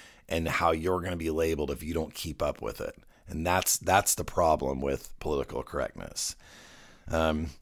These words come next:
there's some side effects on this too, honestly. So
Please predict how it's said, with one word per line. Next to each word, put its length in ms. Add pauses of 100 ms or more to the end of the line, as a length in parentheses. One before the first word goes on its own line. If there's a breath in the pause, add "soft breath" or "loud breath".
there's 140
some 160
side 240
effects 340
on 140
this 140
too, 200
honestly. 520
So 340